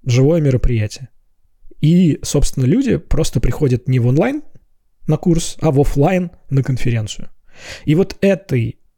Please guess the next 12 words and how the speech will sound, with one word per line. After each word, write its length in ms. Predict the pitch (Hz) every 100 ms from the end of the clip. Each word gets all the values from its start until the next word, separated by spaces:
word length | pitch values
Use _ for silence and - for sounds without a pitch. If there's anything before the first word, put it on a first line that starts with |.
| _
э, 200 | 123 120
модели 540 | 120 139 202 294 135 143 _ _ -
в 500 | 123 123 131 123 120 -
мно-, 300 | 139 160 156
во 140 | 143
многи-, 260 | 156 143 -
у 60 | 135
многих 360 | 156 127 -
конференций 480 | - 113 208 285 -
просто 320 | 135 185 -
не 160 | 123 135
существует. 720 | - 110 113 - 120 101 -